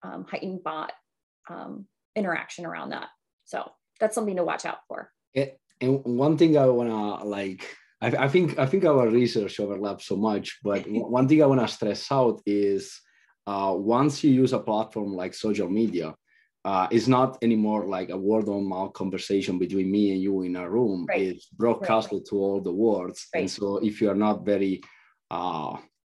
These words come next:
Speaker 2: careful of what you're reading or who is the person that write that message, then the
Speaker 1: Right.
Speaker 2: consequences is not just me and you in the same room. It's,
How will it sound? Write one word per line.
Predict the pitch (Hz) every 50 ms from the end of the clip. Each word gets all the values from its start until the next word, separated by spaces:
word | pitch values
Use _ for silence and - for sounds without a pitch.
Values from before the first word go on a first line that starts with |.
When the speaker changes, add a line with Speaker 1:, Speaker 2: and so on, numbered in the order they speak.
| _ -
Speaker 2:
careful | - - 127 123 127 131 131 - 117 104 98 95
of | 90
what | 92 98 98 95 -
you're | 98 92
reading | 95 95 90 92 90 90 90
or | 87 87 90 87 -
who | - - 143 139
is | 123 113 101
the | - - 95 92 90 87 - - - _ _
person | - 113 104 - 107 92
that | 92 85 80 80
write | 101 113 135 139
that | 135 113 98
message, | 92 90 87 87 - - 90 82 78 82
then | - 104 98 98
the | 92 92
Speaker 1:
Right. | -
Speaker 2:
consequences | - 113 127 127 127 113 - 107 98 92 92 107 92 87 - -
is | 87 87 -
not | 98 95 92 90 85
just | 90 85 - - - _ _ _ _
me | - 110 107
and | 101 98
you | 95 98
in | 98 95
the | 92
same | 90 - 95 82 85
room. | 92 113 117 104 92
It's, | 90 87 - -